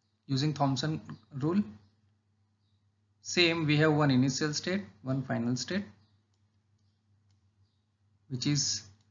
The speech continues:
leaving an edge with the symbol A. Okay, so we have to insert one state at the beginning and one state at the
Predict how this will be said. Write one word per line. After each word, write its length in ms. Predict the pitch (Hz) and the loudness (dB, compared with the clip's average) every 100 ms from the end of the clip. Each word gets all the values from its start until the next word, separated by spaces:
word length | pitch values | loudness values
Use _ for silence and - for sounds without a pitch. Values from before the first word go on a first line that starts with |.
| _ _ _ _ _ | _ _ _ _ _
leaving 340 | 131 131 156 | -2 0 2
an 100 | 151 | 2
edge 320 | 143 156 - - - | 0 0 -2 -4 -6
with 140 | 123 | -4
the 80 | 127 | -2
symbol 420 | - 123 135 226 - - _ _ _ | 2 2 4 0 -2 -14 _ _ _
A. 120 | 127 123 - _ _ _ _ _ _ _ _ _ _ | -12 -12 -18 _ _ _ _ _ _ _ _ _ _
Okay, 240 | 143 170 - - _ _ _ _ _ _ _ | -4 -2 -4 -10 _ _ _ _ _ _ _
so 320 | - - 175 185 | -8 0 4 6
we 160 | 170 | 8
have 180 | 170 160 | 6 8
to 100 | 208 | 8
insert 560 | 185 175 190 160 196 - - _ _ | 8 6 8 8 4 -4 -18 _ _
one 280 | 131 160 196 | 0 2 4
state 540 | 196 196 202 208 - - _ _ _ _ _ _ _ _ _ _ _ | 2 2 2 2 -4 -16 _ _ _ _ _ _ _ _ _ _ _
at 160 | 139 139 | -4 0
the 80 | 160 | 2
beginning 540 | 135 135 175 233 - - | 4 4 6 4 2 -6
and 200 | 147 143 | -2 2
one 180 | 139 175 | 2 2
state 280 | 180 160 156 | 2 0 0
at 180 | 135 127 | 0 2
the 140 | 220 | 0